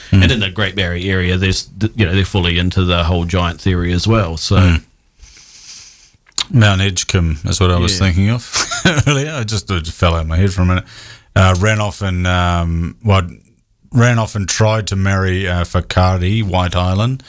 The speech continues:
Speaker 2: That's the one.
Speaker 1: Um, fell in love and didn't quite work out and ended up getting stuck sort of more inland.
Speaker 2: Yep.
Speaker 1: But on recent events, probably got the best end of the deal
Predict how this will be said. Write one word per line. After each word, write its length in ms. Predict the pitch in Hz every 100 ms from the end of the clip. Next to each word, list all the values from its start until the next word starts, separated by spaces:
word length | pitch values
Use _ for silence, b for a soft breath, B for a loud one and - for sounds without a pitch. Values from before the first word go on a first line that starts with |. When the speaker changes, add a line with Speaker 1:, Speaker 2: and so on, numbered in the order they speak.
| B -
Speaker 2:
That's 220 | 82 -
the 80 | 82
one. 120 | 90
Speaker 1:
Um, 560 | 90 90 87 87 87
fell 280 | - - 92
in 140 | 90 90
love 520 | 95 107 107 - - -
and 500 | 98 90 90 92 90
didn't 220 | 135 127
quite 280 | - 110 95
work 320 | 98 95 -
out 360 | 101 98 101 107
and 80 | 101
ended 200 | 98 92
up 120 | 92
getting 260 | 101 92 87
stuck 320 | - 95 87
sort 180 | - 85
of 160 | 85 87
more 280 | 87 87
inland. 480 | 85 82 80 80 85 _ b -
Speaker 2:
Yep. 160 | 85 b b b -
Speaker 1:
But 160 | - 85
on 180 | 107
recent 340 | 110 117 - 104
events, 400 | 92 98 98 -
probably 280 | 101 95 92
got 140 | -
the 80 | 107
best 280 | 92 92 95
end 180 | 92 90
of 60 |
the 80 | 87
deal 380 | 98 110 92